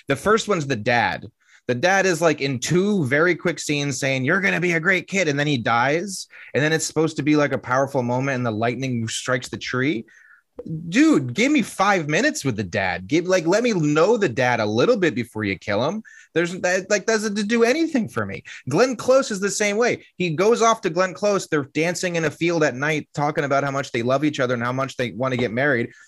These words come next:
And then five minutes later, he's in a train trying to fuck this other woman. And then we're le-, led to believe that he knocked her up that night. Like, they didn't show anything. There was nothing about that that made you actually think that they were intimate.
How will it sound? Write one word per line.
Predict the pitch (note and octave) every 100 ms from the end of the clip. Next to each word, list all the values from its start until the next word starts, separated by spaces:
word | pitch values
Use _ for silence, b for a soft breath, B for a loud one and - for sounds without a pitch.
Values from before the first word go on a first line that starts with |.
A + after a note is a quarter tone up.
| B
And | G3
then | A3
five | - G3+ G#3
minutes | G3+ G3 -
later, | G3 G3+
he's | D#3+ C#3
in | C#3+
a | C3+
train | - C#3+ D#3 D3
trying | C3+ D3
to | C3
fuck | - D#3 D#3
this | -
other | E3+ F#3
woman. | A#2 G2+ A2+ C#3+ b b b b b _ _ -
And | F#3+
then | G#3
we're | G3+ G#3 F#3+ - - -
le-, | D#3 F3 D#3+
led | F#3 F#3
to |
believe | F3 E3+ F#3 D#3+
that | D#3 A2+ -
he | - F3+
knocked | E3 D3+ E3 -
her | C3
up | D3 E3+
that | G#3+ G#3+
night. | A3 C4 A#3+
Like, | F3 -
they | G3+
didn't | G#3+
show | G3 A3 F#3+
anything. | F3 G3 B3 - C#3
There | D#3+
was | D#3+
nothing | E3+ G3 G#3+ A3
about | F#3 D3+ F3+ G#3+
that | C#3+ A2+ A2+
that | - C3
made | D#3 C#3+
you | D#3
actually | C3+ C3+ - D3+
think | C3 E3+ D#3+
that | C#3+ A#2
they | C3+
were | C3 B2+ A#2+
intimate. | B2 D#3+ D#3 B2+ G#2